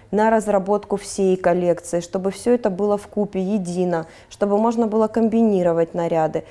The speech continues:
и, естественно, отшить эту коллекцию. И как только наступит, выглянет первое солнышко,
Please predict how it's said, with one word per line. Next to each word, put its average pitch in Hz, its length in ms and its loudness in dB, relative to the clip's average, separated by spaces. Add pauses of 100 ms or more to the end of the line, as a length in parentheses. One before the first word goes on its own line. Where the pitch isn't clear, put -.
и, 254 400 2
естественно, 208 640 -2
отшить 196 340 -4
эту 170 160 -4
коллекцию. 175 520 0
И 175 40 -4
как 196 160 0
только 202 320 0
наступит, 185 480 -4
выглянет 175 480 -4
первое 175 380 0
солнышко, 269 640 0